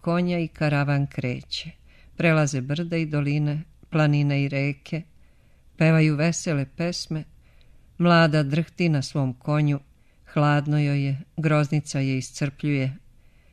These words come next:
Beli konj osjeća tople suze na grivi i lakoću tela koje napušta život. Mlada umire na pola puta.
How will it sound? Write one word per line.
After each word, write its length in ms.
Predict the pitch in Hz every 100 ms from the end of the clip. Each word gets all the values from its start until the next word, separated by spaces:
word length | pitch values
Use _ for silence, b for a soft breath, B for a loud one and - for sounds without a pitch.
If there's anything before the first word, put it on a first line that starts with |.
| b
Beli 440 | 156 165 151 143 139
konj 380 | - 175 180
osjeća 500 | 165 170 - 170 -
tople 460 | 117 - 165 - 160
suze 420 | - 175 165 165
na 140 | 156 156
grivi 440 | 151 156 151 143 - b b b b b
i 120 | 185
lakoću 520 | 170 - 185 185 -
tela 440 | - 165 175 170 160
koje 300 | - 165 160
napušta 640 | 135 135 - 131 - 139
život. 560 | - 123 117 117 - - - _ - - - - - - - - - b b b b b b
Mlada 580 | 160 165 165 160 160 160 - - -
umire 440 | - 165 160 156 151
na 100 | 147
pola 360 | - 143 127 123
puta. 480 | - 127 135 - 135